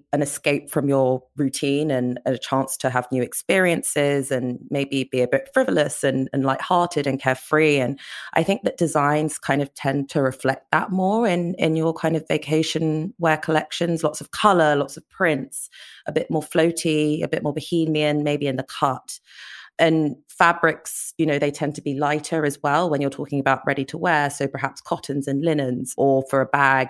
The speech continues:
you know, in a canvas or a wicker. But because of that, then the price point's also a bit lower than the mainline collection. So they tend to be more accessible. I mean, taking Loewe as an example, you can buy a basket bag for, like, four hundred quid.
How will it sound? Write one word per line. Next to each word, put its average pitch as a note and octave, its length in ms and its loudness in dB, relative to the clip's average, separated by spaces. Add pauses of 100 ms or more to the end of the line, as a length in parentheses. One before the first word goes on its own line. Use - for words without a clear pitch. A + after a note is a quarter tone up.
(140)
you - 80 -6
know, C3+ 100 2
in C3 120 2
a C3 40 0
canvas C#3 520 0
or B2+ 80 -2
a C3 80 2
wicker. C#3+ 460 2 (720)
But D#3+ 160 2
because G3 440 2
of E3+ 160 0
that, B2+ 240 0
then C#3+ 120 2
the D3 60 2
price D#3 320 2
point's - 340 -2
also G2 220 -6
a A2 60 -4
bit - 160 -8
lower G2 400 0 (100)
than C3+ 140 2
the B2 60 2
mainline A#2+ 420 -4
collection. A#2+ 720 -4
So C#3 220 0
they C3+ 340 2
tend C3+ 300 0
to C#3+ 100 -4
be B2+ 380 0
more B2+ 300 -2
accessible. B2 640 -4 (580)
I E3 60 4
mean, D#3 120 2
taking D3+ 300 0
Loewe C#3+ 340 2
as B2+ 220 0
an B2+ 60 -2
example, B2 680 0 (200)
you C3+ 120 2
can C#3 160 -4
buy C3+ 340 4 (180)
a - 80 -2
basket C3+ 440 2
bag B2+ 200 -6
for, B2+ 120 2
like, A#2 220 -2
four B2 120 0
hundred - 260 -2
quid. - 360 0